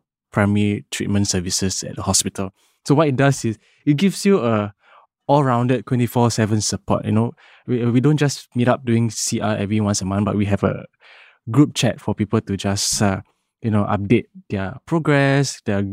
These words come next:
their, their milestones. And it's not always about their downside of their mental health issues.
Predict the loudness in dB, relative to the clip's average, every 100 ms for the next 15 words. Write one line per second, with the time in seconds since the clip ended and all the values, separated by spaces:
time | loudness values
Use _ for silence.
0 | -8 -4 -4 -4 -8 -2 -2 -2 0 2
1 | 4 4 2 -2 -12 _ _ -4 -2 0
2 | 0 0 0 4 2 2 -2 -4 -4 -6
3 | -8 -6 -2 0 0 0 -2 -8 -6 -4
4 | 0 0 0 0 -2 -4 -4 -2 -2 -4